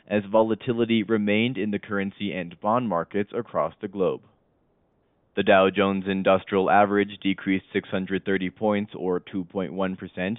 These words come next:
to twenty-nine thousand two hundred ninety-seven.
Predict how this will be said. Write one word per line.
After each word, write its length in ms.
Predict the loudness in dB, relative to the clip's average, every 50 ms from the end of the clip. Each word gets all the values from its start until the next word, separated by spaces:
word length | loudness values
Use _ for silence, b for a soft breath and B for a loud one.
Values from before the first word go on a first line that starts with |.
| -8 -4
to 160 | -2 0 0 0
twenty-nine 540 | -2 -2 -2 0 0 2 2 2 2 2
thousand 420 | 4 4 4 4 2 0 -4 -10 -10 -6
two 140 | -6 -4
hundred 340 | -4 -4 -4 -6 -6 -8 -6
ninety-seven. 800 | -4 -4 -4 -4 -4 -8 -8 -2 2 2 2 4 2 -2 -2